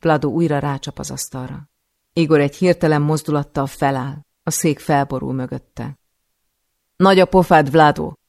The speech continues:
Tiszteletlen szarházi vagy, aki nem tudta értékelni a szervezetben betöltött pozícióját.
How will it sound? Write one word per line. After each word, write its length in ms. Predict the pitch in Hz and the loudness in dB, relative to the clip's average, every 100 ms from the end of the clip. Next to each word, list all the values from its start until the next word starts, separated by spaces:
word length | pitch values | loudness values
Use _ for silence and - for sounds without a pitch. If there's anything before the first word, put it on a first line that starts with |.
| _ _ _ - | _ _ _ 0
Tiszteletlen 560 | 196 - 165 156 165 | 0 4 4 6 4
szarházi 600 | 160 - 160 165 143 135 139 | 4 4 4 4 2 0 0
vagy, 160 | 135 | 0
aki 160 | 147 170 | 2 4
nem 200 | 170 170 | 4 4
tudta 260 | 156 - | 0 2
értékelni 600 | 151 147 - 147 156 147 | 2 2 0 0 2 2
a 60 | 147 | 0
szervezetben 720 | - 165 147 143 147 156 143 | 2 2 2 0 -2 0 0
betöltött 480 | 143 - 139 147 - | 0 -2 -4 -4 -2
pozícióját. 1080 | 160 151 147 - - 139 135 143 139 - | 0 0 -2 -6 -6 -4 -4 -4 -8 -12